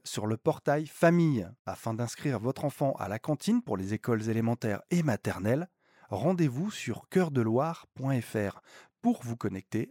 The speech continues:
à votre portail Famille. Clôture des inscriptions le vingt-quatre août. Voir les détails,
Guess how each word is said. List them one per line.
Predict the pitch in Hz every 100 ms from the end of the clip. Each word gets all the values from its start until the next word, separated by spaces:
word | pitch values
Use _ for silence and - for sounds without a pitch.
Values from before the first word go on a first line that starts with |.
| -
à |
votre | 104 - - -
portail | - 185 - - 175
Famille. | 165 131 127 117 95 - _ _ _ _ _ - - -
Clôture | 135 - 123 98
des | 107 92
inscriptions | 117 - 123 - - 123 -
le | - 104 165 -
vingt-quatre | 117 139 - 143 -
août. | 117 - - _ _ _ _
Voir | 101 113 170 151
les | 110 202
détails, | 160 - 113 147